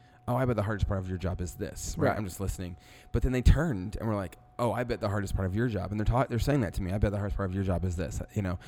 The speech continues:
Speaker 1: One of 'em was like, "How do you get up and speak in front of people?" And, you know, and th-, with that whole conversation.
Speaker 2: Right.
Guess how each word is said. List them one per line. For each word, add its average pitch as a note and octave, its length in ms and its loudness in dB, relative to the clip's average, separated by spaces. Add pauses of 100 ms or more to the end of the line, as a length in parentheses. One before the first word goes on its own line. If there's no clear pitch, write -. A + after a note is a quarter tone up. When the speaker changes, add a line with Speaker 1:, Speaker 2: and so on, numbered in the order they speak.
(140)
Speaker 1:
One A#2 100 0
of A2 40 2
'em - 20 2
was G2+ 80 -2
like, F#2 100 -4
"How C3 140 -4
do D#3+ 80 2
you D3 100 4
get C3 100 8
up - 80 4
and G2+ 100 -2
speak - 400 8
in G2 60 -2
front F#2 160 -4
of E2+ 120 -6
people?" F2 360 -4 (560)
And, A2+ 300 2
you B2 80 6
know, A2 160 6
and G#2+ 120 2
th-, A2 120 -6
with A2+ 180 0 (200)
that G#2+ 180 4
whole A2 180 -2
conversation. G2+ 540 -2
Speaker 2:
Right. A#2+ 280 2